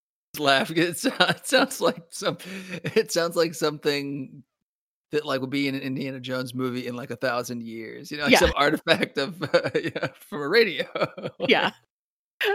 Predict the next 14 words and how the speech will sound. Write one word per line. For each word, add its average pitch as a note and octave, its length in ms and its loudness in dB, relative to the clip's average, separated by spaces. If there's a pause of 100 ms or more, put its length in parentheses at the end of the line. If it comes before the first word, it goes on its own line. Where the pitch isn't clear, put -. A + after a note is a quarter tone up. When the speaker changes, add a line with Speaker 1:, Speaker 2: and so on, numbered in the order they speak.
(1160)
Speaker 2:
Um, C#4 120 0
so D4+ 120 2
it D#4 40 4
attaches E4+ 380 0
to D4+ 80 -6
this C4 180 -6
radio C#4+ 380 0
system, G3+ 800 -2 (120)
and F#3+ 760 2
they G#3 120 4
start, G#3+ 280 2
like, F#3+ 140 0
kind A3+ 180 -2
of, F#3+ 60 -6